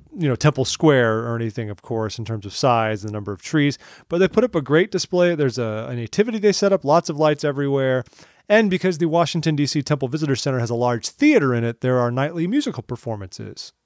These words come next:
of all kinds of different types. It's, it's really great. And there's an entire room where they show international creches. So it's well worth your time if you're in the D C area. You can see all kinds of international nativities. So over the weekend when they set it up, the ambassador from Oman joined Elder Ronald Rasband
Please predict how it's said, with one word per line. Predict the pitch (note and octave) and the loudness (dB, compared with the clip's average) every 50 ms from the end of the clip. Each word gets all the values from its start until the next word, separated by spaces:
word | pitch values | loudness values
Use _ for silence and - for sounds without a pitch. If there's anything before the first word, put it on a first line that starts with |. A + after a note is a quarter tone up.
| _ - | _ -4
of | A#2+ A#2 G#2 F#2+ F2+ _ _ _ _ _ _ | -4 -4 -4 -6 -12 _ _ _ _ _ _
all | E3+ F#3+ G3+ | 2 2 4
kinds | - - G#3 G#3+ F3 | 4 2 2 2 2
of | D#3+ | 0
different | D3 D#3+ - E3+ D#3 - | -2 -4 -6 -6 -2 0
types. | F#3+ C3+ - - | 0 0 0 -2
It's, | - - - - | -10 -16 -14 -12
it's | D#3+ - D4+ | -4 0 2
really | F4+ D#4+ | 2 4
great. | F#3 G#3 E3+ C3+ - - - - - - - - - | 6 4 4 4 2 -4 -16 -20 -20 -20 -4 0 4
And | F3+ G3 | 6 6
there's | G3 E3 | 6 6
an | E3 E3 | 4 2
entire | D#3 - E3+ F3 D#3+ D#3+ | 2 4 4 6 6 6
room | D#3+ E3 E3 D#3 | 4 4 2 2
where | D3 C#3 | 2 2
they | C#3 C3+ | 2 2
show | - - - C3+ D3 | 2 0 0 0 0
international | F3 E3+ F3 E3+ E3+ E3+ D3+ - - E3+ C#3 | 2 0 2 2 2 0 -2 -2 -4 -6 -6
creches. | - - - - G3 F#3 - - G#2+ G#2+ - - - - - _ _ _ _ _ _ | -6 -6 -6 -4 -4 -4 -4 -8 -10 -10 -12 -12 -14 -14 -16 _ _ _ _ _ _
So | - - E3+ | 0 2 2
it's | E3+ D#3+ - | 2 2 4
well | F3 G3+ A#3+ | 4 4 4
worth | A#3+ A3 - - | 4 2 -2 -4
your | C#3+ - | -4 -2
time | - F3 E3 C#3 A#2 | 0 0 2 0 0
if | G#2 - A#2 | -4 -4 -4
you're | A#2+ A#2 | -4 -4
in | A#2 A2+ | -4 -4
the | A2+ A2 | -6 -6
D | G2+ A2 A2+ G#2+ | -6 -6 -6 -6
C | - - A2+ G#2+ | -6 -8 -8 -8
area. | G2+ G2+ G2 G2 F#2+ F#2 | -8 -8 -8 -8 -8 -10
You | F#2 F#2 | -12 -12
can | - - - | -12 -12 -8
see | - C#3 | -4 -4
all | C#3 | -4
kinds | - - D3 A#2+ | -4 -4 -6 -6
of | A2 A#2 | -6 -6
international | B2+ C3+ C#3 C#3 C#3 C3 - - C3+ B2 | -4 -4 -4 -4 -4 -6 -8 -8 -8 -8
nativities. | A#2+ A#2 A2+ - - C3+ A2 G#2+ G#2+ A2 - - _ - - - - - _ _ _ _ _ _ | -6 -8 -6 -6 -6 -6 -4 -6 -8 -10 -12 -14 _ -20 -20 -20 -20 -20 _ _ _ _ _ _
So | - - - B3 A#3+ A3 A3 A3+ B3 - _ - | -4 0 4 4 6 6 6 4 2 -2 _ 2
over | G3 G3+ G#3 | 4 6 6
the | G#3 F#3+ | 6 6
weekend | F#3 F#3+ - F#3 F3 E3+ E3 | 4 2 2 0 0 0 0
when | D#3 | 0
they | D3+ D3 | 0 0
set | - - D#3+ D3 | 0 2 2 2
it | C#3+ | 2
up, | C#3 C3+ C3 - - | 2 0 -2 -4 -8
the | - C#3+ C3 D3 C#3+ D#3 | -10 -4 -2 -2 -2 -2
ambassador | D3 C3+ B2+ D#3+ F3+ G#3 G3+ - G#3+ G#3 F#3+ | -2 0 2 2 2 2 0 -2 -2 -2 0
from | - - E3 D3+ C#3+ C#3 | 0 0 -2 -2 -2 -2
Oman | C#3 C3+ C3+ C3+ E3 A3+ A3 D#3 C#3 C3 C3 C3 C3+ D3 - D3 | -2 -2 0 2 2 4 4 4 4 2 0 -2 -4 -6 -8 -8
joined | B2+ A2 A#2+ F3+ G#3+ G3 D3+ C#3 C3+ C3 B2 A#2 - | -4 0 2 4 6 6 6 4 4 2 -2 -4 -4
Elder | C#3+ C3+ B2 B2 A#2 G#2+ | -2 0 0 0 0 -2
Ronald | F#2+ A2+ A#2+ A#2+ A#2 G#2 G2 | -2 -2 -2 -2 -2 -4 -4
Rasband | G#2 A2+ C#3 E3 E3 A2+ E2+ G2 F#2+ F#2 F2+ F2+ F2+ F2+ | -2 -2 -2 -2 -4 -4 -6 -6 -6 -6 -6 -8 -10 -12